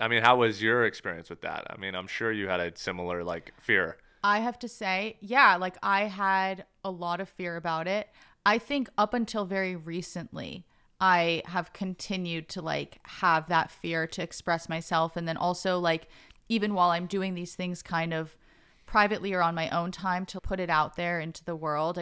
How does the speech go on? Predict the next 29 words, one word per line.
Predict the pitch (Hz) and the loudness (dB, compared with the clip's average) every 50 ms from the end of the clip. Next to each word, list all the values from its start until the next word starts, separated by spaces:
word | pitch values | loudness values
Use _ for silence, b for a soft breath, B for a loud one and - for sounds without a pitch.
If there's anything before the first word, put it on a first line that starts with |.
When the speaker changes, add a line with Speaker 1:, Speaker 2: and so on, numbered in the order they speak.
| - - | -2 4
Speaker 2:
that | 220 214 208 - | 4 4 4 4
fear | - - 214 190 190 185 196 | 0 -6 -2 0 2 2 2
has | 202 208 185 170 - - _ _ _ _ | 0 -2 -4 -4 -6 -12 _ _ _ _
remained | - 170 185 202 196 185 170 170 180 175 160 | -10 -4 -2 -2 -2 -2 -2 -4 -4 -6 -8
with | 151 165 180 165 - - | -8 -8 -8 -8 -6 -4
me | 208 220 233 247 - | -2 0 0 0 0
up | - 170 - | 0 -2 0
until | - 185 180 175 - 190 175 170 165 160 165 165 165 - _ _ _ - | -2 -4 -4 -4 -4 -2 -2 0 0 0 -2 -4 -6 -12 _ _ _ -20
very | 156 156 160 156 - 185 185 180 180 175 170 | -16 -16 -12 -4 0 2 2 2 2 2 0
recently, | 165 151 160 151 160 - - 190 185 190 190 190 190 | -2 -4 -4 -4 -4 -4 -4 -4 -4 -2 0 2 2
I | 185 202 | 2 2
think, | 202 - - 214 220 226 220 - | 0 0 0 0 0 0 -2 -2
where | 190 170 | 0 0
I | 160 160 156 | 2 2 2
was | 160 165 156 - | 0 -2 -4 -6
just | - - 160 160 - - - | -4 -4 -4 -2 -4 -6 -4
like, | 165 156 147 147 151 - - - _ - - | -2 0 0 0 -2 -4 -10 -20 _ -16 -10
"You | 170 180 170 | -8 -6 -2
know | 170 180 | 0 2
what? | 208 220 240 - - - _ _ _ _ _ _ _ _ _ _ _ - | 4 4 2 2 -2 -10 _ _ _ _ _ _ _ _ _ _ _ -2
Fuck | - 202 202 - | -2 -2 0 -2
it. | 185 - - | -4 -4 -2
Speaker 1:
Yeah. | 185 | -2
Speaker 2:
This | 185 170 - | -2 -2 -2
is | 208 185 175 | -4 -4 -2
where | 175 165 | -2 -2
I'm | 160 160 156 | -2 -2 0
at." | 156 156 175 220 277 277 - b b b b b b b b b b | 0 4 4 4 4 2 -2 b b b b b b b b b b
And | - 214 220 214 214 208 208 208 202 190 - | 2 2 4 4 2 0 -2 -4 -8 -10 -12